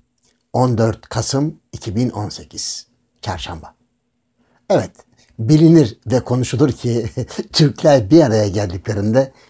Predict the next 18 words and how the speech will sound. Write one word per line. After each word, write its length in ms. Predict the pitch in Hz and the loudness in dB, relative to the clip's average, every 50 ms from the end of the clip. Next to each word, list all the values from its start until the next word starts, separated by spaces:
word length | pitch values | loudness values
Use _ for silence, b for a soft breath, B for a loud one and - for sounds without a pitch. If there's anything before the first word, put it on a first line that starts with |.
| b b - | b b -10
birkaç 420 | 107 110 - - - - - - | -8 -6 -2 0 0 0 -2 -4
kadeh 400 | - 110 107 82 104 101 101 95 | -4 -4 -2 -2 -2 -4 -4 -4
rakı 400 | 104 101 - - - 110 101 101 - _ _ _ _ _ _ | -4 -6 -6 -6 -6 -6 -6 -6 -8 _ _ _ _ _ _
ya 140 | - 120 82 | -8 -8 -6
da 100 | 98 101 | -6 -8
şarap, 420 | - - - - 190 185 175 - _ _ _ | -6 -4 -2 -2 -2 -2 -4 -8 _ _ _
şarap 340 | - - 160 165 190 196 - _ | -8 -6 -6 -6 -6 -8 -8 _
az 180 | - 208 208 180 | -4 -4 -4 -4
içilir 260 | - - - - 90 | -8 -10 -10 -8 -8
gerçi 340 | 95 92 85 80 - - - | -8 -8 -8 -10 -12 -12 -10
de 60 | 117 | -8
ama 240 | 156 202 170 - _ b b b b b b b b b b b b | -6 -6 -6 -8 _ b b b b b b b b b b b b
son 260 | - - 123 120 113 | -10 -4 -2 -2 0
zamanlarda 600 | 98 117 117 113 113 113 113 117 113 117 120 107 | 0 0 0 2 2 2 2 2 2 0 0 0
bayağı 300 | 123 113 120 120 120 113 | 0 0 0 0 0 -2
iyi 200 | 104 117 120 113 | -2 -4 -4 -4
içildiğini 420 | - - 113 101 92 107 98 98 | -6 -6 -8 -6 -6 -6 -6 -6
duyuyorum. 400 | 92 98 95 92 98 104 147 147 | -6 -8 -8 -8 -8 -8 -10 -10